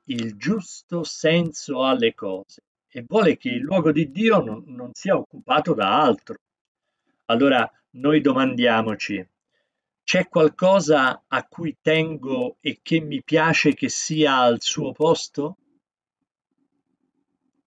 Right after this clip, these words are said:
E ancora, qual è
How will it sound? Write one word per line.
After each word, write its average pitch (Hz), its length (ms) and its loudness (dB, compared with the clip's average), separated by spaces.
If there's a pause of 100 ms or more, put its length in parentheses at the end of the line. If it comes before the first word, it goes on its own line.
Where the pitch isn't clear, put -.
E 117 180 0
ancora, 98 800 -8 (2000)
qual 247 240 4
è 110 260 2